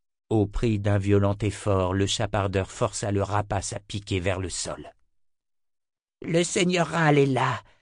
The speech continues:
perché sur un rocher. Il ne marchait pas en bas avec les autres. Plonge sur lui. » Richard Ral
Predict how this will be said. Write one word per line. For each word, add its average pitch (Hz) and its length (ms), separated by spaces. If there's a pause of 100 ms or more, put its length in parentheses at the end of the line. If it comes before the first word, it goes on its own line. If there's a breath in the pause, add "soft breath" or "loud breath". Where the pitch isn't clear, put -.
(180 soft breath)
perché 170 420
sur 170 180
un 165 100
rocher. 135 720 (440 soft breath)
Il 120 240
ne 120 120
marchait 120 480
pas 107 340
en 101 180
bas 101 320
avec 104 260
les 104 260
autres. 104 440 (420 soft breath)
Plonge 190 460
sur 120 240
lui. » 120 400 (1500)
Richard 107 640
Ral 101 400